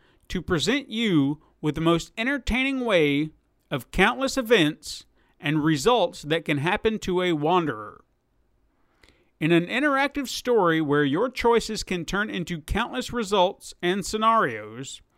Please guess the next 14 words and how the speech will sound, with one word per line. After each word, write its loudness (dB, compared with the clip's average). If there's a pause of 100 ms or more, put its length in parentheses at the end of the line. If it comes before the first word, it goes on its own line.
(360)
even 0
the 0
smallest 0
selection -4 (420)
you 0
make 0
will 4
not 2
leave 0
you 2
alone 4
throughout 0
the -2
game. 0